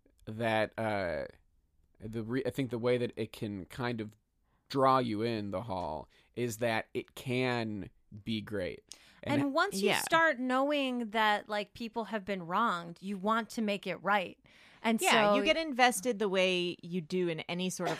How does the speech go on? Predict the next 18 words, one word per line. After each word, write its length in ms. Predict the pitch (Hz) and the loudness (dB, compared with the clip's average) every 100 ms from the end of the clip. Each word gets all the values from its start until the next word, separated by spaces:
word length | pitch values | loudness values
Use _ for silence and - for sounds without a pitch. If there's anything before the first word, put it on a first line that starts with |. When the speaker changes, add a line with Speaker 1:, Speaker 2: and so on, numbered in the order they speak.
| - | -4
Speaker 2:
<laughs> 0 | |
Speaker 3:
competition 800 | 170 160 160 160 156 139 - 143 | -6 -4 -6 -6 -6 -6 -8 -8
where 140 | 147 | -6
you're 200 | 143 143 | -4 -2
like, 300 | 139 131 123 190 - | -2 -2 -4 -12 -8
"I 140 | - 165 | -4 -4
want 320 | 160 151 - | -4 -6 -6
the 60 | 147 | -6
right 180 | 143 - | -6 -8
people 240 | 165 131 | -12 -12
to 120 | - | -10
win." 280 | 143 131 87 - | -8 -8 -6 -2
I 100 | 240 | -2
mean, 140 | 269 | 0
it's 160 | 262 - | -2 -2
like, 240 | 262 233 - _ _ - _ | -4 -4 -10 _ _ -20 _
I 140 | 226 | 0
never 720 | 240 220 220 233 226 220 202 | 2 0 0 0 0 0 -2